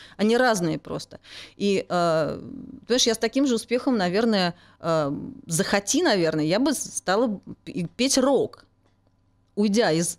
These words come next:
То есть, по сути дела, если ты разбираешься в жанре, ну, разбираешься в том или ином, э, объеме, да, то какая тебе писать, какая разница, что тебе писать, э, джаз или поп, или рок, или фолк. Просто нужно знать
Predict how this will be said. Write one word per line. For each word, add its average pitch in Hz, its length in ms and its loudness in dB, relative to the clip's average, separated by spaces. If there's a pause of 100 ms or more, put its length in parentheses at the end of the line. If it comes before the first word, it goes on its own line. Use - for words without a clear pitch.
То - 80 -4
есть, - 220 -2
по 254 80 0
сути 262 240 -2
дела, 220 260 2
если 208 320 0
ты 214 120 -4
разбираешься 202 520 0
в 196 80 -2
жанре, 220 520 0
ну, 185 180 -2
разбираешься 165 560 -2
в - 80 -18
том 170 180 -2
или 165 120 -2
ином, 165 240 -2 (340)
э, 160 80 -6
объеме, 185 480 0
да, 233 180 0
то 214 460 -2 (640)
какая 214 320 0
тебе 151 560 -6
писать, 151 320 -6
какая 165 320 -4
разница, 156 340 -4
что - 140 -8
тебе - 220 -16
писать, - 420 -12
э, 156 480 -14 (420)
джаз 190 440 -2
или 147 180 -6 (140)
поп, 190 260 -4
или 151 340 -4
рок, 180 440 -4
или 151 320 -4 (240)
фолк. 202 500 -2 (380)
Просто 208 260 -2
нужно 294 300 2
знать 233 360 0